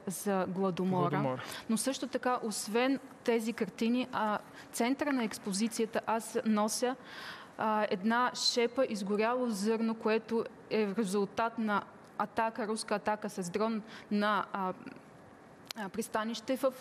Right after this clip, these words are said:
Speaker 1: а, Бесарабия, заедно с парче дрон Шахед, което военните ми дадоха. Така че аз това ще го представя в Европарламент.
Speaker 2: Истинското
Speaker 1: И пос-,
Speaker 2: лице на войната. А,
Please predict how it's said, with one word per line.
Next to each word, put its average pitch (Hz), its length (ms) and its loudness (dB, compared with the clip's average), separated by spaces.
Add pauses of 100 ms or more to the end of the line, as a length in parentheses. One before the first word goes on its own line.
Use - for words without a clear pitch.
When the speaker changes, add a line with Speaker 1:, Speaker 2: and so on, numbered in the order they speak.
(140)
Speaker 1:
а, 233 400 2 (120)
Бесарабия, 254 720 2 (480)
заедно 247 460 0
с 233 220 -2
парче 226 560 0
дрон 214 440 0
Шахед, - 680 -2 (120)
което 220 280 2
военните 208 360 0
ми 196 120 0
дадоха. 170 360 -2
Така 208 240 -2
че 208 100 -2
аз 202 100 0
това 214 140 -2
ще 208 160 -6
го 180 60 -2
представя 202 520 -2
в - 80 -10 (120)
Европарламент. 180 840 -4 (800)
Speaker 2:
Истинското 160 500 0
Speaker 1:
И - 20 4
пос-, 156 40 2
Speaker 2:
лице 156 220 0
на 156 100 2
войната. 151 460 2 (880)
А, 165 280 4